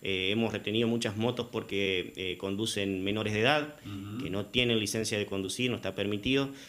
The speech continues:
Speaker 1: Eh, así que bueno, como te decía, se continúan con, con los operativos,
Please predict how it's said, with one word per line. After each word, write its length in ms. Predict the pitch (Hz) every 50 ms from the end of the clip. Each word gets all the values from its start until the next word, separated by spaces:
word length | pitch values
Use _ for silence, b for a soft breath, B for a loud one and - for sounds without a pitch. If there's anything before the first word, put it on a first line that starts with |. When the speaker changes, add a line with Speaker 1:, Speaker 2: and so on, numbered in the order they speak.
| B B B
Speaker 1:
Eh, 300 | - - 92 92 90 87
así 180 | 90 98 - 120
que 60 | 120
bueno, 160 | 135 123 113 104 - - - -
como 220 | 113 98 92 92
te 80 | - 98
decía, 280 | 98 95 - - 123
se 180 | 117 117 104 95
continúan 580 | - 101 95 - 104 101 117 131 131 127 123 113
con, 420 | - 110 107 104 98 92 - - - -
con 200 | - 95 95 98
los 160 | 98 98 95
operativos, 680 | 98 87 - 98 95 92 - - 139 143 151 160 160 156